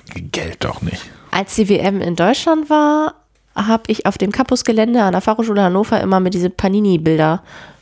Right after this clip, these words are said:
Speaker 2: für meinen damaligen Freund immer <laughs> tauschen müssen, <laughs> damit das Album voll wird. Weil du
Speaker 1: Im
Speaker 2: kriegst ja
Speaker 1: Kindergarten,
Speaker 2: irgendwie
Speaker 1: oder was?
Speaker 2: alle. Was?
Speaker 1: In einem Kindergarten oder wo hast du die
Speaker 2: Na, an der
Speaker 1: getauscht?
Speaker 2: Fachhochschule, als ich da studiert hab.
Speaker 1: Da hat man Panini-Bilder getauscht?
Speaker 2: Nee, man hat, es gibt ja immer Panini-Bilder.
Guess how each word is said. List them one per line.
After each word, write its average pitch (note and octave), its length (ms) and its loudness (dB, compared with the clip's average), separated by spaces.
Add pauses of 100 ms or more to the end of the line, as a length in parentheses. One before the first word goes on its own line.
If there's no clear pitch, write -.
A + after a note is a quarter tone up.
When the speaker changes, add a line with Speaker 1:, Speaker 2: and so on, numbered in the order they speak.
Speaker 2:
für - 240 -4
meinen D#3+ 480 0
damaligen D#3+ 460 0
Freund E3+ 320 -2
immer D#3 360 -6 (760)
<laughs> - 320 -2
tauschen G#3+ 380 0
müssen, F3 360 2 (240)
<laughs> - 240 -10
damit G3+ 260 -2
das F3 140 2
Album E3 360 0
voll D3+ 320 0
wird. C#3+ 200 -2
Weil D#3 100 -2
du D#3+ 60 -2
Speaker 1:
Im G2 60 0
Speaker 2:
kriegst - 100 -2
ja A#2 40 2 (140)
Speaker 1:
Kindergarten, D#2+ 320 0
Speaker 2:
irgendwie E2 120 0
Speaker 1:
oder E2+ 80 0
was? E2+ 80 -2
Speaker 2:
alle. E3 120 -6 (440)
Was? G#3+ 140 0 (120)
Speaker 1:
In - 60 -14
einem E2+ 160 -2
Kindergarten B2 480 2
oder G#2 180 2
wo E2+ 60 -2
hast - 140 -4
du - 40 -8
die - 60 -4
Speaker 2:
Na, A3+ 80 4
an C4+ 60 2
der E4 80 4
Speaker 1:
getauscht? F#4 160 2
Speaker 2:
Fachhochschule, G3+ 540 0 (100)
als A3 120 -8
ich A3+ 60 -2
da A3+ 80 0
studiert B3+ 380 -2
hab. F#3+ 180 -2 (320)
Speaker 1:
Da F#2 220 0
hat - 80 -2
man F#2 140 2
Panini-Bilder A#2 760 2
getauscht? C3+ 380 -8 (100)
Speaker 2:
Nee, D#3+ 160 0
man D#3+ 200 2
hat, E3 160 -2
es G3 120 0
gibt F#3+ 140 2
ja F#3+ 80 4
immer B3 180 2
Panini-Bilder. E3+ 800 -2